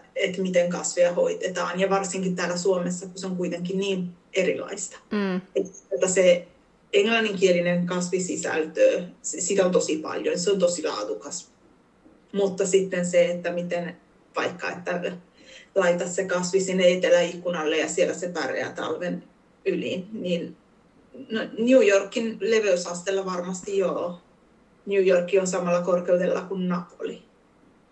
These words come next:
Speaker 1: Et siellä sitä auringon määrää on tammikuussa ihan eri lailla kuin Helsingissä tai
Speaker 2: Mm.
Speaker 1: vaikkapa Oulussa. Et se on, se on varmasti niinku se suurin haaste meillä täällä Pohjolassa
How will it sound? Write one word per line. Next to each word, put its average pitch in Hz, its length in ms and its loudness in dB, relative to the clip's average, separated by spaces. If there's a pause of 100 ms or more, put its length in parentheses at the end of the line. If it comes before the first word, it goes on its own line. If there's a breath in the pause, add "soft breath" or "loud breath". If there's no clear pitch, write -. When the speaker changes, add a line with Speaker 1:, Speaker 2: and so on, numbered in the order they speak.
(140)
Speaker 1:
Et 180 160 -10
siellä - 260 0
sitä - 200 -6
auringon 226 520 4
määrää 185 540 -4 (440 loud breath)
on 175 280 -2 (680)
tammikuussa 175 680 -6
ihan 180 260 -6
eri 175 240 -2
lailla - 360 -6
kuin - 300 -4 (300 loud breath)
Helsingissä 156 640 -4
tai - 220 -10
Speaker 2:
Mm. 190 80 -4
Speaker 1:
vaikkapa 165 380 -6
Oulussa. - 580 0 (640 loud breath)
Et 156 160 -8
se 156 140 -2
on, - 300 -8
se - 140 -2
on 190 100 2
varmasti 180 460 -2
niinku 170 220 -6
se 185 120 -6
suurin 180 420 2
haaste - 600 -6
meillä 180 260 -6
täällä - 320 -8
Pohjolassa - 600 -6